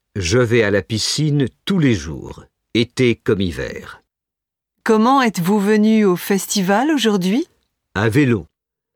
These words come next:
Speaker 1: Quand je peux, je préfère laisser la voiture au garage. Il y a tellement de pistes cyclables à Montréal, c'est une ville faite pour les cyclistes.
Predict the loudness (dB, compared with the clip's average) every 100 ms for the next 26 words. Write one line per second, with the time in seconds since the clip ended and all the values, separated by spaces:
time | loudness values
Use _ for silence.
0 | _ _ -10 -6 -6 -4 -6 -2 -2 -2
1 | -4 _ _ _ _ -8 0 0 0 -2
2 | 0 0 0 2 2 2 2 0 2 0
3 | 0 -2 -2 0 2 0 0 -4 -6 -8
4 | -10 -14 _ _ _ _ _ -8 -4 -2
5 | -2 -2 -2 0 0 2 0 -2 -10 -8
6 | -6 -6 -6 -6 -6 -2 0 0 -2 -2
7 | -2 0 0 2 0 -2 -8 _ _ _
8 | -6 -4 -2 -2 0 0 -2 -4 _ -8
9 | -2 -2 -4 -20 -8 -4 -2 -2 -4 -6
10 | -6 -6 -8 -12